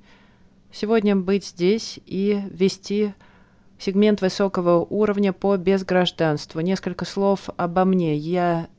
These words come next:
Анита Рани, я телеведущая, писатель, посол доброй воли У В К Б оон. Я также журналистка и рассказчица, и мне выпала честь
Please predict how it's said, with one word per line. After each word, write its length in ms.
Анита 440
Рани, 340
я 180
телеведущая, 920
писатель, 640
посол 420
доброй 400
воли 320
У 80
В 140
К 140
Б 200
оон. 500
Я 300
также 300
журналистка 880
и 220
рассказчица, 960
и 340
мне 240
выпала 380
честь 560